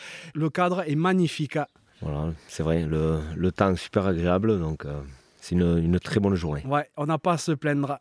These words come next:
Speaker 1: Donc, euh, ben, le bonjour à Romain Terrain, hein, qui nous a mis en contact et qui m'a vivement suggéré de venir à ta rencontre. T'as joué avec lui du côté de Castres, non ?
Speaker 2: C'est ça, ouais. Euh, ben, euh, du coup, on est en contact. Il est, il habite pas loin maintenant, donc, euh, c'est vrai qu'on se voit et, euh,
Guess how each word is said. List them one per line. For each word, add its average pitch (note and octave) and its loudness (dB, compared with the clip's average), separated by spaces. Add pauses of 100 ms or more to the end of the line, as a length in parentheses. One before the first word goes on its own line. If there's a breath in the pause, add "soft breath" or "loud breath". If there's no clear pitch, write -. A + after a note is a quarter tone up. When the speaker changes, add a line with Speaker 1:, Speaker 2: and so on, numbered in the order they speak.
(120)
Speaker 1:
Donc, C#3 0
euh, C#3+ 0
ben, C#3+ 0
le E3+ 4
bonjour G#3+ 2
à G3+ 4
Romain F3+ 2
Terrain, G#3+ 0
hein, A3+ 0
qui F#3 0
nous D#3+ 2
a E3+ 4
mis F3 4
en D#3+ 2
contact D#3+ 0
et D3+ -2
qui - -6
m'a D3+ 2
vivement A3 2
suggéré F#3 0
de F#3 2
venir F3+ 2
à D#3 2
ta D#3+ 0
rencontre. D3+ 0 (640 loud breath)
T'as D#3+ 4
joué D#3+ 2
avec E3+ 0
lui F3+ -2
du E3 0
côté E3 0
de F#3 2
Castres, G3 -2
non ? F#3+ 0 (260)
Speaker 2:
C'est - -4
ça, G2+ 2
ouais. F#2+ 4
Euh, E2 -2
ben, D#2+ -2
euh, D#2+ 0
du E2+ -2
coup, B2+ 2
on A#2 4
est G#2+ 4
en G2 2
contact. G2+ -2
Il F#2 0
est, F2+ 4
il F2+ 2
habite F2 -2
pas F2 0
loin A#2+ 4
maintenant, A2 0
donc, E2 -2
euh, D#2 -2 (380 loud breath)
c'est - -8
vrai F#2 2
qu'on F#2+ 2
se F2 -2
voit F#2 2
et, D#2+ 2
euh, D2+ -2